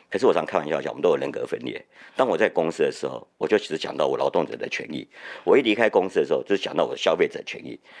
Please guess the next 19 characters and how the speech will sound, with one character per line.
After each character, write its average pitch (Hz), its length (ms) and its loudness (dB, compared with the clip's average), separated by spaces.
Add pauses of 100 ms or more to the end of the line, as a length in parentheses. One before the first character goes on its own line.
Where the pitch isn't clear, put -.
那 123 100 -2
消 135 140 4
费 123 100 6
者 85 120 2
权 82 180 -4
益 82 60 -2
是 78 120 -2
什 - 140 -8
么？ - 160 -10 (320)
就 95 140 4
是 85 260 0 (220)
物 113 160 4
美 73 220 -2
价 65 300 2
廉、 - 200 -12 (140)
消 - 200 0
费 80 160 2
便 - 260 -4
利。 65 140 -18